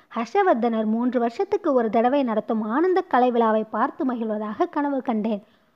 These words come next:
மாமல்லபுரத்தை ஒரு சொப்பன சிற்ப உலகமாக சிருஷ்டித்து அதை பார்ப்பதற்காக ஹர்ஷனரையும் புலிகேசியையும் அழைப்பதாக கனவு கண்டேன். அதெல்லாம் இப்போது நிறைவேறுமென தோன்றுகிறது.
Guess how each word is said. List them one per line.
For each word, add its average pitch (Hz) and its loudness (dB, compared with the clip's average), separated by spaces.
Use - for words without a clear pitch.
மாமல்லபுரத்தை 302 4
ஒரு 240 2
சொப்பன 262 0
சிற்ப 277 0
உலகமாக 226 2
சிருஷ்டித்து 214 -2
அதை 214 -2
பார்ப்பதற்காக 262 0
ஹர்ஷனரையும் 233 -2
புலிகேசியையும் 311 2
அழைப்பதாக 226 0
கனவு 262 -2
கண்டேன். 208 -2
அதெல்லாம் 240 4
இப்போது 254 2
நிறைவேறுமென 285 2
தோன்றுகிறது. 214 0